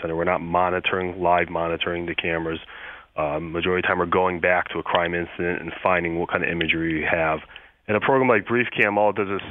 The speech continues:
save you a lot of time. It's gonna take, um, if I'm looking for that red car, I could watch four hours of video. Um, I could sit there and watch four hours of video, or the analytic can actually just find it for me. And a, a great example of this being time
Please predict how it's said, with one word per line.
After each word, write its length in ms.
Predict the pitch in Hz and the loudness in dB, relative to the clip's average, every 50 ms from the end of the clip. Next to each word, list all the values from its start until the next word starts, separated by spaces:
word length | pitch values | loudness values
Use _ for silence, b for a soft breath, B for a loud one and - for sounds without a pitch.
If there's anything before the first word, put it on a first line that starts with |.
| - - | -4 -2
save 220 | 104 98 98 98 | 0 0 0 -2
you 120 | 95 90 | -2 -2
a 60 | 90 92 | 0 2
lot 160 | 92 90 90 | 2 2 2
of 80 | 85 | 0
time. 400 | - - - 95 90 87 85 85 | -2 -4 -4 -2 -2 -2 -2 -4
It's 160 | 85 80 - - | -6 -10 -10 -8
gonna 200 | - 98 90 85 - - | -6 -6 -6 -6 -4 -4
take, 280 | - 98 90 87 - - B B B B B B B B B B B _ - | -2 -2 -2 -4 -6 -10 B B B B B B B B B B B _ -4
um, 240 | 87 85 85 87 90 | -2 0 0 0 2
if 60 | 87 - | 2 2
I'm 100 | 104 110 | 2 2
looking 220 | 110 104 113 104 98 | 2 2 2 0 0
for 80 | 113 107 | 2 4
that 160 | 104 101 92 | 4 4 4
red 280 | 95 101 104 95 - - | 4 4 2 2 2 -2
car, 600 | - - - - - 123 113 98 90 87 87 87 | -4 -4 -2 0 2 2 4 4 4 4 4 2
I 60 | 87 | 2
could 160 | - - 90 | 0 0 -2
watch 240 | 90 90 92 90 85 - - - | 0 0 2 2 0 -2 -2 -2
four 240 | 95 90 87 87 | 0 0 2 2
hours 220 | 87 85 85 80 82 | 2 2 0 0 -2
of 120 | 82 76 | -4 -2
video. 500 | 85 90 85 85 80 80 78 80 80 - B B B B B B B B - | -2 0 0 0 0 0 0 -2 -2 -4 B B B B B B B B -8
Um, 200 | - - 156 156 | -6 -4 -4 -4
I 60 | 160 - | -2 -4
could 100 | - - - | -4 -4 -4
sit 100 | 165 - | -2 0
there 140 | 90 85 87 | 0 2 2
and 80 | 87 | 4
watch 180 | 92 98 92 - - | 4 4 4 2 0
four 200 | 90 87 85 85 | 0 0 0 0
hours 140 | 85 82 82 | 0 -2 -4
of 80 | 80 | -4
video, 300 | 87 92 90 90 85 82 | -4 -2 0 0 0 0
or 200 | 85 78 82 85 | 0 0 0 -2
the 160 | 85 87 87 92 | 0 0 2 2
analytic 360 | 98 92 92 95 92 87 - | 2 2 2 2 0 0 -2
can 140 | - 90 85 | -4 -4 -4
actually 260 | 82 - - 87 80 | -4 -4 -4 -6 -6
just 160 | 85 78 - - | -8 -8 -6 -4
find 220 | 87 82 82 80 | -4 -2 -2 -4
it 80 | 80 - - | -6 -8 -6
for 220 | - 85 85 85 82 | -4 -4 -4 -2 -2
me. 140 | 82 82 82 | -4 -4 -4
And 80 | 82 | -2
a, 640 | 82 82 - _ _ _ _ _ _ _ _ - 107 | -4 -4 -6 _ _ _ _ _ _ _ _ -8 -4
a 20 | |
great 240 | 95 123 120 120 113 | -2 2 2 2 2
example 400 | 107 92 104 107 107 101 104 95 | 2 0 0 -2 0 0 0 -2
of 40 | 90 | -2
this 120 | 104 - - - - - - _ _ _ _ _ _ _ _ _ _ _ _ _ _ _ _ 101 104 - | -4 -4 -6 -8 -12 -14 -18 _ _ _ _ _ _ _ _ _ _ _ _ _ _ _ _ -20 -10 -4
being 160 | 113 101 92 85 | -4 -4 -2 -2
time 340 | - - 110 107 101 95 | 0 2 2 2 0 0